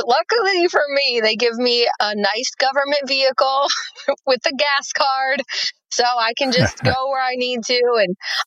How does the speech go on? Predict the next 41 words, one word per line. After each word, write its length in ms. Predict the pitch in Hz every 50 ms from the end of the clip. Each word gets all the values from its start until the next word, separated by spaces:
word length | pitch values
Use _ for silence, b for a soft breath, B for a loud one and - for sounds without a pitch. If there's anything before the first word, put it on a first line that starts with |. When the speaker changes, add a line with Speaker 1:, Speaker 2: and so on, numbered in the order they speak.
| _ -
Speaker 1:
I'm 320 | 220 240 262 269 277 269
their 200 | 254 254 262 294
favorite 480 | - 277 233 233 226 214 233 226 214 180
because 300 | 202 226 196 - 220 208 -
I 140 | 202 208 226
do 240 | 190 233 233 233 226 214
all 160 | 214 214 208
the 100 | 214 202
maintenance 480 | 196 190 196 - - 220 208 208 -
too. 300 | - - 240 214 220 226 226
Like, 180 | 208 196 190 -
I'll 140 | 196 226 202
take 200 | - 220 - - _
the 160 | 208 202 202 202
vehicle 400 | 208 208 202 196 - 208 202 196
to 80 | 196
get 140 | 190 196 185
the 100 | - - -
oil 260 | 247 254 254 254 247 226
change 580 | - 269 240 233 226 226 226 220 226 233 220
so 180 | - - 196 185
they 120 | 185 208
don't 160 | 202 214 220
have 180 | 233 214 208 -
to 120 | - 208 202
do 200 | 208 214 214 214
that. 260 | 202 196 202 196 190 - B B B B B B _
So 420 | - - 214 202 196 190 190 185 - B B B B B B B _ -
I'm 200 | 240 254 262 262
going 280 | 247 254 247 240 240
on 120 | 220 208 202
record. 360 | 196 190 180 - 190 185 - -
I 200 | 214 208 220 233 233
know 300 | 226 220 214 214 220 220
that 140 | 220 214 - -
I 160 | 214 208 220
am 180 | 226 220 220 214
engineering's 680 | - 220 226 220 214 220 220 220 220 214 220 226 -
favorite 420 | - 226 220 214 214 226 214 - -
by 180 | 214 202 196 202 -
far, 220 | 233 208 190 -